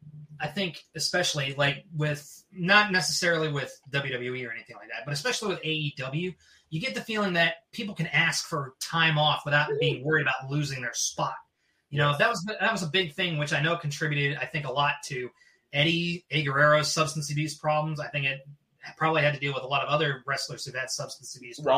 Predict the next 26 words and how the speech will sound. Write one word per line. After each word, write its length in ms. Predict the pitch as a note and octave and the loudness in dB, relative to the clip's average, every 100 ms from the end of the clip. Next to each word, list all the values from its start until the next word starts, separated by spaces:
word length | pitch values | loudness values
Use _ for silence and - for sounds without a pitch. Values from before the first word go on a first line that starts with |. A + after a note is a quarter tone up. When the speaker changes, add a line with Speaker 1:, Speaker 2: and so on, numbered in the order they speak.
| - | 4
Speaker 1:
problems. 280 | B2 B2+ - | 0 -12 -12
Speaker 3:
it 80 | E3 | -4
goes 140 | E3+ | 2
all 80 | E3+ | 4
the 60 | |
way 80 | F3+ | 4
back 180 | E3+ - | 4 2
to 40 | D3 | 0
the 100 | G3 | -2
eighties. 340 | C4 A3+ G#3 | -2 -4 -6
Ricky 200 | D3 D#3+ | -4 -4
the 80 | F3+ | -4
Dragon 300 | D#3+ F3+ F3+ | -2 -2 -2
Steamboat 460 | E3 A3+ G#3 F#3+ F3 | -6 -6 -2 0 2
won 160 | D#3 | 0
the 80 | D#3+ | 0
Intercontinental 640 | E3 D#3+ F3+ F3 E3+ D#3+ G3+ | 0 0 0 -2 -2 0 2
title. 220 | A#3 E3 | 4 4
He 120 | D#3+ | 2
asked 220 | D#3+ D#3+ | 2 0
for 100 | E3 | -4
time 280 | D#3 E3+ E3 | 0 0 2
off 240 | F3 G3+ - | 0 -4 -8
to 80 | |
go, 420 | D3 F3 F3 E3+ E3+ | -2 2 2 2 2
uh, 240 | E3+ E3 | 2 0